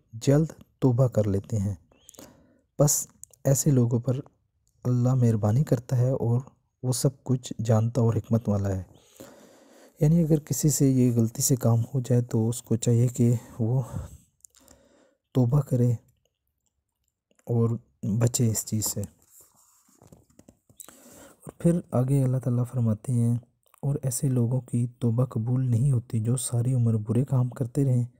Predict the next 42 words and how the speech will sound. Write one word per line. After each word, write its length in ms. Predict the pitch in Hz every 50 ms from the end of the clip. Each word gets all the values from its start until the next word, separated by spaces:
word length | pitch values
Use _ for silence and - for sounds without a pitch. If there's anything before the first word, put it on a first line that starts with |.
| _ _ _ _ _ _ _ _ _ _ _ _ -
यहाँ 220 | 131 131 139 165 160
तक 200 | - 160 131 - _ -
कि 140 | - 135 123
जब 260 | 123 117 127 127 131 - - _ _ -
इनमें 260 | 135 139 139 131 123
से 140 | 117 - 135
किसी 280 | 123 - 120 - - 127
की 60 | 127
मौत 320 | 120 113 113 113 135 139 - -
आ 160 | 117 117 123 131
मौजूद 400 | 131 120 117 110 120 120 117 113
हो 160 | 117 113 120
तो 200 | 120 - 113 - -
इस 180 | 147 - - -
वक्त 140 | 120 117 - _ _
कहने 360 | - 120 120 120 123 120 120 - _ _ _ _ _ _ _ _ _ _ _ _ -
लगे 340 | 127 123 127 123 120 127 123
कि 160 | 120 - - - _
अब 100 | 120 123
मैं 280 | 123 123 120 117 117 117 - _ -
तौबा 260 | 131 120 113 117 120 120 117 - _ _ _ _ -
करता 260 | 117 101 - - 113
हूँ, 240 | 107 107 104 98 - - _ _ _ _ - 120
और 220 | 117 117 117 113 -
ना 180 | 120 123 131 131 - 139
इनकी 340 | 135 127 120 - - 117
तौबा 340 | 120 - - 120 113 127 135
कबूल 300 | - - 131 123 147 135
होती 320 | 131 131 123 _ - 139 131
है 180 | 131 123 123 - _ _ _ _ _ _ _ _ _ _ _ _ _ _ 123
जो 100 | 135 139
कुफ्र 360 | - - - 139 - - 143
की 160 | - - 123
हालत 300 | 113 107 107 117 - -
में 60 | 117
मरें। 280 | 110 107 107 104 104 - - -
ऐसे 240 | 123 120 117 - 131
लोगों 280 | 117 113 113 120 123 120
के 160 | - - 117
लिए 120 | 113 117
हमने 320 | 107 107 110 110 113 113 127 131 - - _ _ _ -
अजाब 300 | 117 107 117 110 110